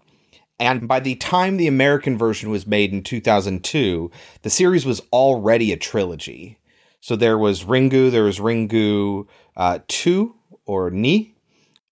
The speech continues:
and there's Ringu Zero, before the American <laughs> version of The Ring ever even came out. So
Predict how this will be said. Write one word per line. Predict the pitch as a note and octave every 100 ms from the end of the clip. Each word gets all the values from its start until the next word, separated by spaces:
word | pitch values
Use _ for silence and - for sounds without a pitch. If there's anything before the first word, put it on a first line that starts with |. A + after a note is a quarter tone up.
| -
and | A#2+ A#2+
there's | A#2 G#2
Ringu | A#2 A2+ G#2+ G2+
Zero, | F2+ C3+ A2 - - _ -
before | F#2+ - - D#3+ D3+ C3+ B2+ B2 -
the | G2+ A#2 A2 G#2 G#2 G#2
American | G#2+ A2 G#2+ G#2+ A2
<laughs> |
version | B2+ B2
of | C3
The | B2+
Ring | A2+ G#2 G2+ - - _ _
ever | C#3+ C3 A#2+
even | A2 G2+
came | F#2+ F#2+ E2+
out. | C2 A1+ - -
So | - A2 F#2+